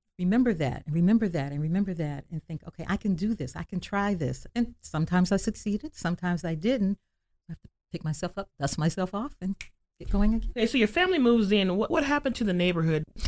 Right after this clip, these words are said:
Speaker 1: <laughs> Well, th-, the neighborhood changed from an all-white neighborhood to eventually an all-black neighborhood. What's so interesting is they were building a new high school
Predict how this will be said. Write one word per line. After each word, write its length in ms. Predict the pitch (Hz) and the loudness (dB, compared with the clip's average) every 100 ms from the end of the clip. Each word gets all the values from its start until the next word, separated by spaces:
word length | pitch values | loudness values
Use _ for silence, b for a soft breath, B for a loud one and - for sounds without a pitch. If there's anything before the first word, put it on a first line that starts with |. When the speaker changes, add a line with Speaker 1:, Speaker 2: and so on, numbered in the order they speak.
| - | 4
Speaker 1:
<laughs> 480 | - - - - - - _ - B B B B B | 6 4 4 0 0 -14 _ -20 B B B B B
Well, 280 | 165 190 165 147 | 6 8 8 4
th-, 120 | 170 - | -6 -6
the 140 | 139 180 | 2 6
neighborhood 420 | 202 196 180 175 | 8 8 6 6
changed 580 | - 170 160 143 135 - | 2 4 2 0 -4 -4
from 140 | 156 | -2
an 80 | 139 | 0
all-white 520 | - 151 151 147 160 | 2 4 4 4 2
neighborhood 600 | 147 139 135 127 143 135 | 0 0 0 0 0 0
to 140 | - 147 | -2 -2
eventually 920 | 143 127 160 175 - 147 131 127 - | -2 -2 0 0 0 -2 0 -2 -4
an 140 | 135 - | -4 0
all-black 560 | 143 135 143 156 - | 0 2 0 0 -2
neighborhood. 420 | 143 131 131 147 | -6 -4 -2 0
What's 240 | 151 - - | 0 0 -2
so 340 | - 196 202 | 4 6 6
interesting 440 | 170 151 160 - 147 | 4 0 -4 -4 -4
is 100 | 123 | -2
they 100 | 160 | -2
were 100 | 143 | 0
building 380 | 135 185 165 151 | 4 4 6 4
a 40 | |
new 160 | 156 143 | 4 4
high 260 | 180 175 | 2 0
school 420 | 180 - 156 180 | 2 0 -2 -8